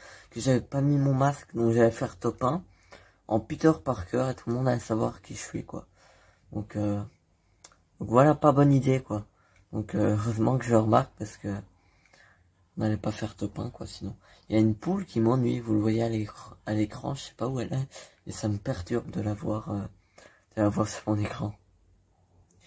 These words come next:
Alors ça, c'est grave cool aussi, c'est les pizzas. Je sais pas si vous avez vu,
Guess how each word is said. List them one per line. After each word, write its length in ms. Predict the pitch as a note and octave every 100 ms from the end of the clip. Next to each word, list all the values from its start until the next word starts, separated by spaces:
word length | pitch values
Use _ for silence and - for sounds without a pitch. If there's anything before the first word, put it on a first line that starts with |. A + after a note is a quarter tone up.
| _ _ _ -
Alors 140 | A2
ça, 160 | - -
c'est 200 | - B2
grave 320 | G2+ B2+ A#2
cool 220 | - A2+ A2+
aussi, 340 | - - - - _ _
c'est 180 | - G#2
les 120 | G#2
pizzas. 540 | - B2 A2 F#3+ A2+ - _ _ _ _
Je 80 | -
sais 60 |
pas 140 | B2+ C3
si 180 | -
vous 160 | A#2 G#2+
avez 160 | A2 G#2
vu, 200 | A#2